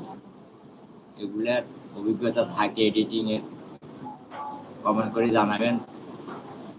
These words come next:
আপনারা আমার থেকে শিখলেন, আমি আপনাদের থেকে শিখলাম। ভাই শিখার কোনো শরম নাই, বয়স নাই। তো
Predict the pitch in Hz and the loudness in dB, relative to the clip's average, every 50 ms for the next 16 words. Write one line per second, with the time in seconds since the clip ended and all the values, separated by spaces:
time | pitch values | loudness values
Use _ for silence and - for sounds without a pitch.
0 | - - - - - - - - - - - - 90 101 - 113 120 123 131 127 | -18 -20 -20 -20 -20 -20 -20 -20 -20 -14 -6 -4 -4 -4 -2 2 4 8 10 10
1 | 120 123 127 120 - 139 127 135 131 - - 135 127 135 143 151 143 127 113 110 | 12 10 10 6 6 4 6 6 6 6 6 4 6 8 8 8 8 8 8 8
2 | 117 113 110 - - 107 104 101 87 - 95 104 107 101 - 107 95 87 87 90 | 8 8 8 6 2 -2 -2 -2 -4 -2 4 4 4 4 4 0 -2 -2 0 0
3 | 87 80 78 - - - - - - - - - - 110 110 - - 117 113 110 | 0 0 -2 -10 -16 -18 -20 -20 -20 -20 -18 -12 -6 -4 -2 -2 0 0 4 4
4 | 131 127 120 120 120 120 113 - - 123 110 113 107 107 104 104 104 104 95 95 | 4 4 4 2 0 2 2 4 6 8 8 8 8 8 6 4 4 4 4 6
5 | 104 107 107 107 104 - - 107 104 104 104 107 - - - - - - - - | 8 8 10 8 8 6 2 4 4 4 4 2 -2 -8 -12 -12 -12 -12 -12 -10
6 | - - - - - - - - - - - - - - - - - - - - | -8 -8 -6 -6 -6 -8 -8 -8 -8 -8 -10 -12 -14 -18 -16 -16 -16 -14 -14 -16
7 | - - - - - - - - - - - - - - - - - - - - | -18 -20 -20 -20 -20 -20 -20 -20 -20 -20 -20 -20 -20 -20 -20 -20 -20 -20 -20 -16
8 | - 95 | -14 -12